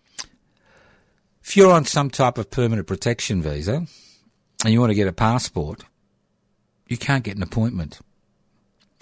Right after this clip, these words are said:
to actually get travel documents. It's impossible. If you're trying to sol-, if you're trying to access some type of social security benefit,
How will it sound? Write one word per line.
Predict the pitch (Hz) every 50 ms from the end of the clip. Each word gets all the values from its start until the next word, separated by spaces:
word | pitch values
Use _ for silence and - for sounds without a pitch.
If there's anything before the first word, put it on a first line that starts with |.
| - - -
to | - 127 110
actually | 110 107 - - - - 78 73 80 98 _ _ _ _ _ _ _ _ _ _ _ _ _ _ _ _ _ _ _ _ _ _ _ _ _ _ _ _ _ _ -
get | 110 117 -
travel | - - 117 113 113 110
documents. | 90 85 76 - - 82 76 69 60 - - - - - - _ _ _ _ - -
It's | - -
impossible. | 147 127 110 123 117 - - - - 90 82 - _ _ _ _ _ _ _ _ _ _ _ _ _ _ _ _ _ _ _ _ _ _ _ _ _ _ _ _ _ _ _ _ _ _ _ _ _ _ _ _ _ _ _ _ _ _ _ _ _ _ _ _ _ _ - -
If | 123 123
you're | 147 143
trying | - - 147 151 160 151
to | 139
sol-, | - - - - - 123 117 123 123 120 120 120 - - -
if | 123 110
you're | 120 113
trying | - - - 131 127 127 127 113
to | 104 92 - _ -
access | - 120 - - - - - 95 82 95 - - - - - - _ _ _ _ _ _ _ _ _ _ _ _ _ _ _ _ _ _ _ _ _ _ _ _ _ _ _ _ - - - - - _ -
some | - - 135 131
type | 113 - 131 110 120
of | 113
social | - - 117 113
security | 107 - - - 107 - - - 127 123 123 117 110 107
benefit, | 85 82 78 76 73 - 90 92 127 -